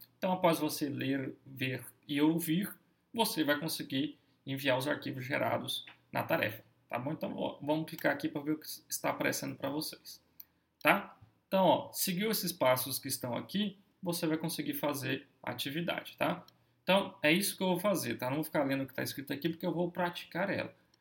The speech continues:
Primeiro com relação aos investimentos e depois com relação aos custos,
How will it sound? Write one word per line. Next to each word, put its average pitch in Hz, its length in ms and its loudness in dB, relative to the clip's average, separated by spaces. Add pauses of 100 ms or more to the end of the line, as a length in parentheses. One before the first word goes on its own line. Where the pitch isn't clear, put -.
(160)
Primeiro 185 380 4
com 165 100 0
relação 127 420 0
aos 127 120 -6
investimentos 160 800 -2 (100)
e 180 60 -6
depois 175 380 0
com 185 100 -6
relação 170 640 0 (320)
aos 196 260 0
custos, - 640 2